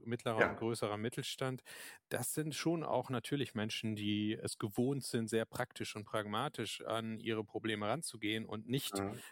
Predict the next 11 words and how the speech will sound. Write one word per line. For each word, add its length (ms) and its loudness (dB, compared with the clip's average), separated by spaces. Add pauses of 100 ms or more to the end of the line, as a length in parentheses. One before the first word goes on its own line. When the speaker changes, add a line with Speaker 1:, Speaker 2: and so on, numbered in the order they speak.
Speaker 1:
mit 160 0
uns 580 0
tiefen 440 0
philosophische 1000 2
und 120 -4
psychologische 800 0
Diskussionen 760 0
zu 180 -2
führen 340 0
über 140 4
Persönlichkeitsmodelle, 1200 0